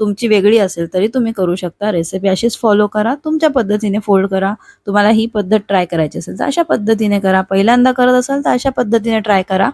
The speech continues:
तुमची वडी खूप छान होईल आणि टेस्ट तर ह्याला खूप सुंदर येते. हे पीठ जे असतं ना ते छान आंबट गोड लागलं पाहिजे, त्याने ना आपली वडी जी आहे तिला खूप मस्त चव येते. आता बघा असं ना आपलं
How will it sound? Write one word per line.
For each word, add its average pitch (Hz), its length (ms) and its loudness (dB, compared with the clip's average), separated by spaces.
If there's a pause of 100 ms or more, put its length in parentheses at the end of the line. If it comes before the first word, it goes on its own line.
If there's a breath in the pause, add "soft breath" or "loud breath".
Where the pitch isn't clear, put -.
(440 loud breath)
तुमची 208 260 2
वडी 196 340 2 (140)
खूप - 280 -4
छान 185 220 2
होईल 156 200 0 (100)
आणि 208 120 -2 (140)
टेस्ट 226 360 0
तर 294 40 -2
ह्याला 254 240 0 (140)
खूप 302 280 0
सुंदर 190 300 2
येते. 147 260 -2 (440 soft breath)
हे 254 40 2
पीठ 277 340 0
जे 294 140 2
असतं 277 300 0
ना 262 80 0
ते 262 180 -6
छान 277 320 -2
आंबट 226 340 0
गोड 240 220 2
लागलं 160 280 0
पाहिजे, 135 380 -6 (360 soft breath)
त्याने 208 260 -4
ना 269 140 0
आपली 247 220 -2
वडी 202 340 0
जी 214 140 -4
आहे 196 100 -4
तिला 208 220 -6 (180)
खूप 277 180 -6
मस्त 196 320 -4
चव 170 300 2
येते. - 320 -8 (400)
आता 196 200 -2
बघा 165 220 -2 (100)
असं 233 320 -2
ना 254 80 2
आपलं 233 280 -2